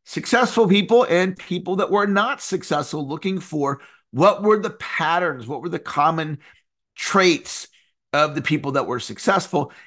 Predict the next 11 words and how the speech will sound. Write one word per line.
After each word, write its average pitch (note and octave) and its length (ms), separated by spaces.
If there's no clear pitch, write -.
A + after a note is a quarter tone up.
And C#3+ 140
we're F#3+ 180
up G3 160
to F3+ 80
principle F3+ 400
number C#3+ 220
eleven, D#3 500
which C#3+ 180
is C#3 140
controlled G3 720
attention. D3 800